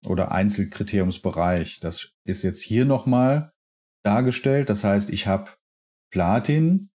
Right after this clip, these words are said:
weil zum einen der Gesamterfüllungsgrad über achtzig Prozent liegt und weil die Erfüllungs-, der Erfüllungsgrad je Themenfeld mindestens fünfundsechzig Prozent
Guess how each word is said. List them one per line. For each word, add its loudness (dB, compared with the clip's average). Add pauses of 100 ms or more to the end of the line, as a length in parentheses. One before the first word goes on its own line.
(240)
weil 0
zum 0
einen 2
der -2
Gesamterfüllungsgrad 0
über 2
achtzig -4
Prozent -2
liegt 0
und 2
weil 2 (680)
die 4
Erfüllungs-, 0
der 2
Erfüllungsgrad 2
je 2
Themenfeld 2
mindestens 2
fünfundsechzig 2
Prozent -2